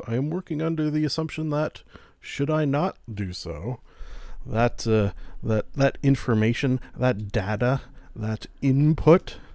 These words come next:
as Johnny Five would say, would just sit in the dusty attic of my mind and slowly,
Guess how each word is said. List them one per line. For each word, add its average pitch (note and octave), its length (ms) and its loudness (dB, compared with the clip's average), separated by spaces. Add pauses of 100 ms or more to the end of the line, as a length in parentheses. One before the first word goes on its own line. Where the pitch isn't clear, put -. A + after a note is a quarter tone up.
(240)
as A#2 140 -4
Johnny G2+ 240 0
Five G#2+ 240 -4
would D3 140 -2
say, C3+ 260 -6 (460)
would A2+ 120 -2
just C3 180 -2
sit - 280 -4 (100)
in D3 200 -2
the D3+ 80 2
dusty C3+ 580 -4
attic G#2+ 380 -4
of G2+ 160 -4
my G2+ 180 0
mind G2 520 -2
and F#2 200 -8
slowly, E3 800 -2